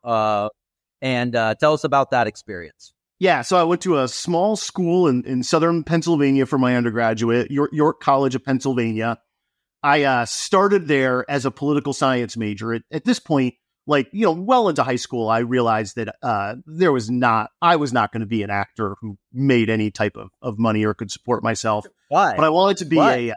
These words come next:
Speaker 2: uh, a
Speaker 1: <laughs>
Speaker 2: politician. I was thinking maybe law school. So I went to sort of this, this school and started off as political science.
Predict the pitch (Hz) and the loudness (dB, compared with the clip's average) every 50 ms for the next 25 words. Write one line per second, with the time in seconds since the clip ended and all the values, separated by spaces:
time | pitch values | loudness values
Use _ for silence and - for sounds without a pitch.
0 | - - - - _ _ _ _ _ _ _ _ _ _ - 151 143 135 127 127 | -10 -16 -20 -20 _ _ _ _ _ _ _ _ _ _ -2 0 2 2 2 0
1 | - - 180 131 135 - 202 214 - 196 180 151 135 131 123 - 143 127 139 127 | 0 0 0 0 0 0 -2 -2 0 0 0 0 0 0 -2 -4 -4 -2 -2 0
2 | 123 120 113 113 110 117 135 151 147 147 - - - 165 156 151 151 151 143 - | 0 -2 -2 -4 -6 -4 -2 0 0 0 -2 -4 -6 -6 -4 -4 -4 -6 -8 -10
3 | _ _ _ _ _ _ _ _ - - 240 240 269 277 226 208 - 233 214 185 | _ _ _ _ _ _ _ _ -2 2 2 4 4 2 0 0 0 2 2 2
4 | 165 156 143 120 - - 139 151 135 - - - - 170 160 151 151 143 135 123 | 2 2 0 -2 -6 -6 -4 -4 -4 -4 -6 -4 -2 0 2 2 2 2 2 0
5 | 117 113 - 156 151 147 143 139 131 - 123 - - 143 147 135 120 117 123 - | -2 -2 0 0 2 4 4 2 2 0 -6 -10 -6 -4 -4 -4 -4 -6 -6 -2
6 | - 135 131 131 127 120 117 - - | 0 0 0 0 0 -2 -6 -8 -12